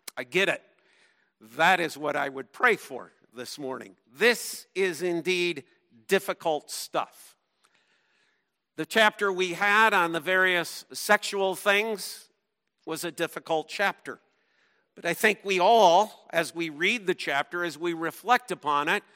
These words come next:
we would all be in agreement. Yeah, those are wrong things.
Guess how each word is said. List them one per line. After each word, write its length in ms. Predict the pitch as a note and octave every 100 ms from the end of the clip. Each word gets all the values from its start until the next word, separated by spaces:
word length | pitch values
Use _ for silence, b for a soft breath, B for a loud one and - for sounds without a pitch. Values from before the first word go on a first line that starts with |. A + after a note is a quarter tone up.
| b b
we 160 | F#3+ G3+
would 140 | G3+
all 200 | G#3 B3+
be 200 | F3+ F#3+
in 80 | F3+
agreement. 480 | D3+ G#3 C4 D3+ -
Yeah, 220 | G3 B3
those 280 | F#3 B3+ G3
are 120 | D#3+
wrong 420 | D#3 G3 A3+ G3+
things. 640 | - A#3+ B3 E3+ G#2 -